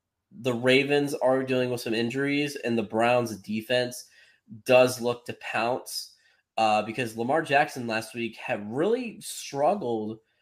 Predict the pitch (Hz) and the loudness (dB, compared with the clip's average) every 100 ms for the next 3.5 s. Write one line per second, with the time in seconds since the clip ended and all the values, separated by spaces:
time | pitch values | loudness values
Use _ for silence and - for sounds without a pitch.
0 | _ - - 131 151 135 131 131 - 127 | _ -14 -2 0 0 -2 4 4 4 0
1 | 117 113 123 123 110 104 - - - - | 0 2 0 -2 -2 -2 -6 -12 -14 -8
2 | 113 107 101 90 104 120 127 107 101 101 | -2 0 0 -4 -6 -6 -4 -4 -6 -6
3 | - 117 110 104 | -2 2 4 2